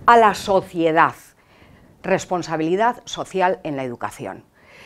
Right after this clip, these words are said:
Claro, si los centros educativos están verdaderamente comprometidos con la realidad y con los problemas del entorno social,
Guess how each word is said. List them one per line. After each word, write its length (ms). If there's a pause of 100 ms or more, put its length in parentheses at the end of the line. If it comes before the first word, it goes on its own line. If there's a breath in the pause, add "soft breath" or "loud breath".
(800 loud breath)
Claro, 340
si 160
los 200
centros 420
educativos 560
están 260
verdaderamente 920
comprometidos 640
con 160
la 80
realidad 640
y 80
con 160
los 140
problemas 400
del 140
entorno 340
social, 560